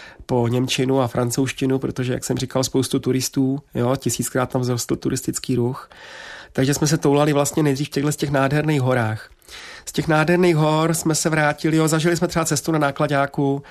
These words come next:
že jsme se tam pronajala naše skupina náklaďák, odvezli nám zavazadla, jo. Potom bylo docela zajímavý, když jsme přejížděli to sedlo, kde právě končila asfaltka, a do toho Tétu už ta asfaltka potom nevede,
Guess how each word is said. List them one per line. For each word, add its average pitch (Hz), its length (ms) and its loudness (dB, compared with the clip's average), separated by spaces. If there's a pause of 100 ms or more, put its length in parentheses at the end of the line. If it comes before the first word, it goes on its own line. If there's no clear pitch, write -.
(180)
že - 120 -8
jsme - 160 -4
se - 60 -6
tam 151 120 -2
pronajala 143 360 2
naše 139 220 -2
skupina 151 340 -2
náklaďák, 135 640 0
odvezli 131 320 0
nám 139 120 2
zavazadla, 127 640 0 (680)
jo. 135 300 0 (260)
Potom 147 240 0
bylo 151 120 2
docela 143 280 2
zajímavý, 143 380 2
když 139 140 0
jsme 151 120 -2
přejížděli 147 460 0
to 151 120 0
sedlo, 143 360 0
kde 139 120 -2
právě 139 280 0
končila 143 380 0
asfaltka, 139 680 0
a 143 40 2
do 135 80 0
toho 143 220 -2
Tétu 139 300 0
už 135 100 -4
ta 143 120 -2
asfaltka 135 360 -4
potom 151 280 -2
nevede, 120 380 -2